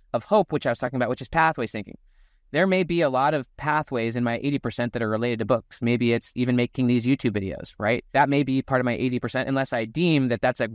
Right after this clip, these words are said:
a crucial component of me ten X-ing the output, not necessarily the output, but the success of my books. This is where pathway syncing comes in and thinking about what is the game you wanna play? What is the game you could play?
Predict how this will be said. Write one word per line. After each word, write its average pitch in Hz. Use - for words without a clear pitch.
a 117
crucial 156
component 135
of 113
me 120
ten 127
X-ing 117
the 117
output, 127
not 147
necessarily 135
the -
output, 135
but 120
the 117
success -
of 104
my 107
books. -
This 165
is 175
where 175
pathway 156
syncing 127
comes 123
in 131
and 120
thinking 139
about 117
what 147
is 175
the 147
game 139
you 156
wanna 147
play? 113
What 143
is 156
the 151
game 143
you 117
could -
play? 110